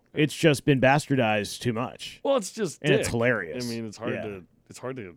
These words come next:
Speaker 2: get around it.
Speaker 1: Hard to get around Dick?
Speaker 2: <laughs> It's hard to, when, when you're talking to someone, the name is Dick, like, it's
Speaker 1: Yeah.
Speaker 2: almost hard to say their name.
Speaker 1: It's really funny.
Speaker 2: It's like, "Hey, Dick."
Speaker 1: <laughs> Yeah, exactly. "What's going on, Dick?"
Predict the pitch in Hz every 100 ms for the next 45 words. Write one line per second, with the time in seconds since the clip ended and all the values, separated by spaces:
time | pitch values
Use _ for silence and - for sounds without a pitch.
0 | _ - 104 90 113 107 - - _ _
1 | _ _ _ _ _ _ _ - 139 123
2 | 127 123 113 92 117 156 - - - -
3 | 135 - 160 160 127 _ _ - 165 165
4 | 165 151 175 170 180 151 165 135 131 135
5 | 101 127 139 135 120 98 _ _ - 139
6 | 170 165 131 147 120 135 113 98 110 78
7 | 71 131 113 120 120 95 101 82 - 113
8 | 120 113 131 180 127 - _ - 127 151
9 | - - - 196 127 117 147 156 127 104
10 | _ _ - 180 196 180 190 190